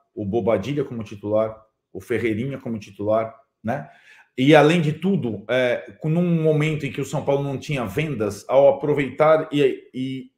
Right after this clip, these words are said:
colocar o Diego Costa em mais de uma posição, ele conseguiu valorizar o Diego Costa a ponto do Diego Costa ter sido vendido por sete milhões e meio de euros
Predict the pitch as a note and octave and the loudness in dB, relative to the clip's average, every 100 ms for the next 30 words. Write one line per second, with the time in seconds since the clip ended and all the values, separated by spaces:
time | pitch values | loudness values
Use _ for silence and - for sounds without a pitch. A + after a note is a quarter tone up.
0 | _ F3 F3+ D#3 - E3+ D#3 C#3+ D3 B2+ | _ 0 2 0 2 2 2 0 -2 -2
1 | B2 C3 C3 C3 B2+ C3+ A#2+ B2 G2 A#2+ | -4 -2 -2 -2 -4 -4 -4 -6 -6 -6
2 | G2+ G2+ C#3+ E3 E3+ _ _ _ A#2+ B2+ | -6 -10 -8 -8 -10 _ _ _ -8 -6
3 | D3 C#3+ D3 C#3+ C#3 D#3 B2+ A#2 D#3+ D3 | -4 -4 0 2 2 2 0 2 2 2
4 | C#3 B2+ G#2+ B2 C#3+ E3 - C3+ D3+ C#3+ | -2 -4 -4 -2 0 0 0 -2 -6 -8
5 | A#2 - A2+ C3 A2 C#3 C#3 - C3+ C3+ | -14 -14 -10 -8 -6 -4 -4 -4 -10 -8
6 | C#3+ C3+ B2 F#2+ B2+ B2 C3 - B2+ - | -8 -6 -8 -8 -10 -10 -14 -4 -4 -4
7 | B2 A#2 G#2 A#2+ A2+ G2 C3 C#3 D3 - | -10 -8 -8 -6 -6 -4 -2 -2 -2 -8